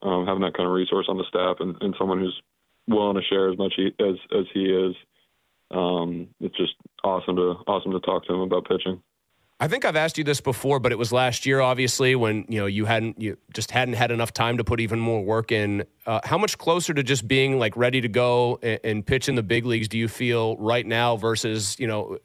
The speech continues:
Speaker 2: at any point last year after the Pirates drafted you? What has been the, the progression like for you mentally, how you feel about your readiness for big league ball?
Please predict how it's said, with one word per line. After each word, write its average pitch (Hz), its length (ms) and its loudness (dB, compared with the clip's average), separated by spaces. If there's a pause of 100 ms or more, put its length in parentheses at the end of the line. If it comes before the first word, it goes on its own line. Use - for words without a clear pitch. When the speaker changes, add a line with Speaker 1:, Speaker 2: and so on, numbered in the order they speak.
(140)
Speaker 2:
at 120 120 0
any 135 220 0
point 117 320 -2
last 110 320 0
year 110 140 0
after 107 180 -2
the 110 100 -4
Pirates 110 380 0
drafted 110 460 -2
you? 98 100 -2
What 117 140 0
has 139 120 0
been 127 240 0
the, 113 240 2
the 110 80 -4
progression 113 540 -2
like 110 180 0
for - 120 -8
you 107 160 -2
mentally, 107 420 0
how 104 100 2
you 104 200 -2
feel 113 260 -2
about 107 260 0
your 107 140 -2
readiness 104 480 0
for 104 160 -4
big 95 220 -2
league 90 200 -4
ball? 85 280 -2